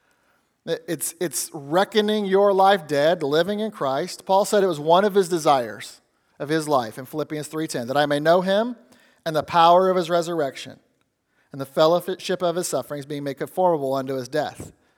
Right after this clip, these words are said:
So it's, it's living that life. And, and, and listen, it's a struggle for all of us. It's a battle for all of us.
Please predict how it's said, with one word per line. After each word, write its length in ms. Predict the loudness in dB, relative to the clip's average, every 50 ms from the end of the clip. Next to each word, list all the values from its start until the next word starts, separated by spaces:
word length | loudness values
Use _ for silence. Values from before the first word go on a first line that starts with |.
| _ _ _ _ _ _ _ _ _ _ _
So 140 | -2 0 0
it's, 220 | 0 0 -2 -6
it's 200 | -6 -6 -6 -4
living 500 | -4 0 2 4 4 4 4 0 -2 -2 -4 0
that 300 | 4 6 6 6 6 4
life. 380 | 2 0 2 2 2 0 -6 -12 -16 _ -8
And, 240 | -8 -8 -8 -8 -12
and, 140 | -14 -14 -12 _
and 240 | -6 -6 -6 -6 -6
listen, 300 | -8 -8 -6 -4 -6 -6
it's 120 | -6 -6 -8
a 60 | -8
struggle 400 | -4 0 2 2 2 2 0 -2
for 160 | 0 2 2
all 180 | 4 4 2 0
of 80 | -4
us. 200 | -14 -18 -20 -18
It's 120 | -16 -16 -12
a 40 |
battle 380 | -6 -2 0 0 2 0 0 -2
for 140 | -4 -2 0
all 200 | 0 0 0 -4
of 80 | -8
us. 280 | -14 -18 -20 -20 -20 _